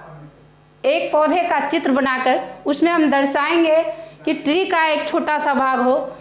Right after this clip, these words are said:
फिर उसमें दर्शाएंगे हर्ब, सर्ब, climber, creeper, छोटा छोटा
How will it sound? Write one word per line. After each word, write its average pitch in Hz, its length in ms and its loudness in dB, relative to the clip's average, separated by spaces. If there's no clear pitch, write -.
फिर 349 160 0
उसमें 339 360 2
दर्शाएंगे 302 580 0
हर्ब, 302 440 0
सर्ब, 302 360 0
climber, 277 460 2
creeper, 262 480 -2
छोटा 320 280 0
छोटा 285 360 0